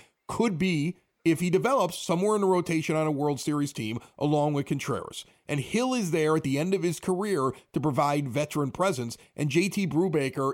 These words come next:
is a roll of the dice if he could ever end up on a team, if he could ever be of the caliber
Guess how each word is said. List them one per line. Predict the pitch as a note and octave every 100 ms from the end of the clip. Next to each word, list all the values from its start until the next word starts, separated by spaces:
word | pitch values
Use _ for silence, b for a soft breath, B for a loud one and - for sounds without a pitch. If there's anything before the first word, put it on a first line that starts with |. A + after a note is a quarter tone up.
| -
is | B2+
a | B2+
roll | A2+ A#2 D3+ F3+ G3 -
of | C3+
the | C3
dice | A2 G#2 E3+ A#2+ -
if | A2+
he | -
could | A2+ C3 -
ever | B2+ C3 B2+
end | B2
up | A#2+
on | B2+ A2
a |
team, | - F3 -
if | C#3+ B2+
he |
could | F3 G3
ever | G#3
be | F#3+ G#3
of | F3
the | D3
caliber | D#3+ F#3+ E3 A#2 F#2+